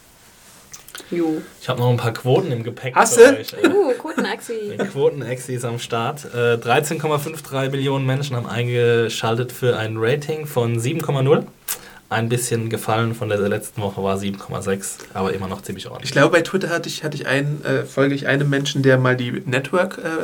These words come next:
Speaker 3: Ratings, äh, sich angeschaut hat und gesagt hat, dass tatsächlich Walking Dead zusammengerechnet, also Walking Dead alleine hat zusammengerechnet mehr als die gesamten Network, äh, Serien
Speaker 1: Zur
Speaker 3: gehabt.
Speaker 1: Primetime, ne?
Speaker 3: Ja.
Speaker 2: Am
Speaker 1: Wahnsinn.
Speaker 2: Sonntagabend
Speaker 3: Ja.
Speaker 2: in, in dem Slot.
Speaker 3: Ja.
Speaker 2: Krass.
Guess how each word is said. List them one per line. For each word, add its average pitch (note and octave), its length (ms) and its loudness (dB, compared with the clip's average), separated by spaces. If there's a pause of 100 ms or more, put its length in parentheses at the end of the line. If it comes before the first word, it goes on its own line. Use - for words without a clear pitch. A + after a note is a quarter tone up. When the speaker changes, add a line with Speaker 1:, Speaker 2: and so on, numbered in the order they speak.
(100)
Speaker 3:
Ratings, D#3+ 520 0 (480)
äh, C#3+ 500 6
sich D3+ 200 2
angeschaut E3+ 340 4
hat F#3+ 120 2
und D3 140 -2
gesagt C#3+ 300 2
hat, C3+ 140 -2
dass B2+ 200 0 (120)
tatsächlich C3+ 380 0
Walking C3+ 300 0
Dead C3+ 260 2 (460)
zusammengerechnet, C#3+ 680 0
also B2+ 240 0
Walking D3 280 2
Dead D3+ 140 4
alleine C#3+ 360 2
hat C#3+ 220 -6 (180)
zusammengerechnet C3+ 680 -2
mehr C3 140 2
als C3 100 -2
die C3+ 80 -4
gesamten B2 400 -6
Network, A2 460 -8 (240)
äh, G2+ 200 -6
Serien G3+ 240 -8
Speaker 1:
Zur G3+ 140 -2
Speaker 3:
gehabt. F3+ 240 -4
Speaker 1:
Primetime, F3+ 320 -6
ne? - 40 -4
Speaker 3:
Ja. A#2+ 100 0
Speaker 2:
Am G3+ 40 -2
Speaker 1:
Wahnsinn. A#2 140 0
Speaker 2:
Sonntagabend A2+ 580 0
Speaker 3:
Ja. A2+ 160 -8 (160)
Speaker 2:
in, A2+ 180 -8
in A2+ 160 -6
dem A2 160 -6
Slot. G#2 300 -6
Speaker 3:
Ja. - 240 -10 (320)
Speaker 2:
Krass. - 380 -12